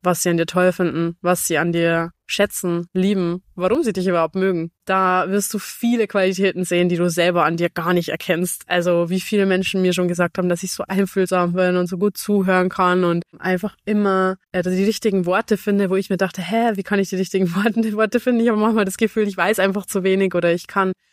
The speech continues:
zu wenig mitgeben oder dass Menschen mich nicht verstehen. Also ich hatte so oft eine verdrehte Wahrnehmung von mir selbst und du musst dir vorstellen, jeder von uns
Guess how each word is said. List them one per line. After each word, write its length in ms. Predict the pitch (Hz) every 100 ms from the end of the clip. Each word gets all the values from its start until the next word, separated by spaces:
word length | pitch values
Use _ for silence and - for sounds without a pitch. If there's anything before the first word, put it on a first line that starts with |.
| _ -
zu 140 | 190
wenig 240 | 190 190
mitgeben 800 | 190 202 - 180 180 180 180 165
oder 280 | 160 175 175
dass 200 | 185 -
Menschen 340 | 196 185 -
mich 140 | 196 190
nicht 140 | 208
verstehen. 560 | - 226 - 202 185 180
Also 160 | 180
ich 100 | 190
hatte 140 | 214 -
so 340 | - 214 214
oft 300 | - 202 -
eine 120 | 170 180
verdrehte 440 | 180 190 202 180
Wahrnehmung 440 | 170 208 208 175
von 180 | 175 175
mir 120 | 175
selbst 500 | 170 190 202 190 -
und 200 | 185 180 175 _ _ _ -
du 80 |
musst 220 | 190 202 202
dir 40 |
vorstellen, 520 | - 220 196 190 185
jeder 280 | 180 208 202
von 220 | - 180
uns 300 | 139 175 180